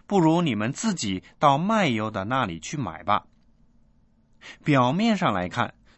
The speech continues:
聪明的童女好像有点缺乏爱心，可是从属灵的角度来看，我们将来面对主再来，每个人都要亲自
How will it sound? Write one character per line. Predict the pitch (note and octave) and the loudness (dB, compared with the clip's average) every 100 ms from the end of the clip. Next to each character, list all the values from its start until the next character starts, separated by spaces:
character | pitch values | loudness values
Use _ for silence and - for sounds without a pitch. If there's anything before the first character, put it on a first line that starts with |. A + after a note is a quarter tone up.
| - | -8
聪 | - A#3 A3+ | 0 2 2
明 | G#3+ | 2
的 | D3 | -2
童 | G#2 G#2 A2+ | -2 -2 0
女 | G2 F2+ - - | -2 -4 -8 -4
好 | - A2+ | 4 4
像 | G#2+ F#3 D3+ C3+ | 4 0 2 0
有 | A#2 C#3+ | 0 0
点 | C#3+ F2+ | 0 -2
缺 | E2 - E3 | -4 -4 -2
乏 | A2 A#2 | 0 0
爱 | E3+ A2 | -2 -4
心， | - A2 - _ _ _ _ _ _ _ - - | -4 -6 -6 _ _ _ _ _ _ _ -20 -8
可 | - | -2
是 | D#3+ G#3 F#3+ - | 0 2 -2 -4
从 | - E3+ G#3 | -2 2 2
属 | - - G#2 F#2 | 0 -2 -2 -2
灵 | A2 | -2
的 | B2+ - | -2 -2
角 | F#2 | -4
度 | D#2+ G2+ | -6 -6
来 | D#2 | -6
看， | - G#2+ - _ _ - - | -6 -10 -10 _ _ -20 -2
我 | D3 | 2
们 | G3 G#3 | 4 2
将 | F#3+ A3+ A3 | 0 0 2
来 | F#3 D3 - | 2 0 0
面 | G#3+ F#3+ | 0 2
对 | E3 E3 | 2 -2
主 | - F2+ | -2 -8
再 | F2 E3+ | -2 0
来， | F#2+ D2+ - _ _ - | 0 -4 -12 _ _ -12
每 | - A#2+ A2+ | 0 2 2
个 | E3+ | 2
人 | G#3+ A2+ G#2+ - | 0 0 -4 -8
都 | - C3+ | -2 2
要 | B2 G2+ | 4 2
亲 | - G3+ G3+ | -2 -2 -2
自 | G3 D#3 | -2 -8